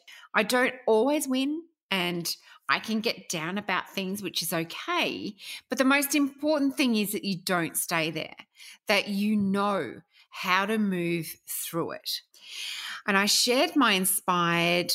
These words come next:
mindset model on my episode a couple of weeks ago. And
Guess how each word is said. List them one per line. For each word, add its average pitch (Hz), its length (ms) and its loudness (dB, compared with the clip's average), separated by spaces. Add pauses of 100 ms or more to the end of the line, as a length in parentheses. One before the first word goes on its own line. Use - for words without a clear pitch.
(100)
mindset 254 800 4
model 165 680 2
on 196 140 2
my 190 240 4
episode 214 500 2
a 190 60 0
couple 170 400 -2
of 160 160 -6
weeks 311 340 0
ago. 147 300 0 (640)
And 185 500 0